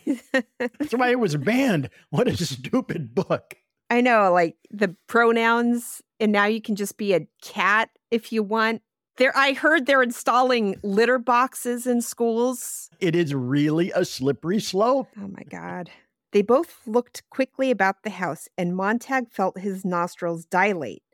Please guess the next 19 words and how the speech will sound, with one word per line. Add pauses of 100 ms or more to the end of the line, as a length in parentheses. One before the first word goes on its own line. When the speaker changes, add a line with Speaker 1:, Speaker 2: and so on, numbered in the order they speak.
(120)
Speaker 1:
and
he
knew
that
he
was
trying
to
track
himself, (160)
and
his
nose
was
suddenly
good
enough
to
sense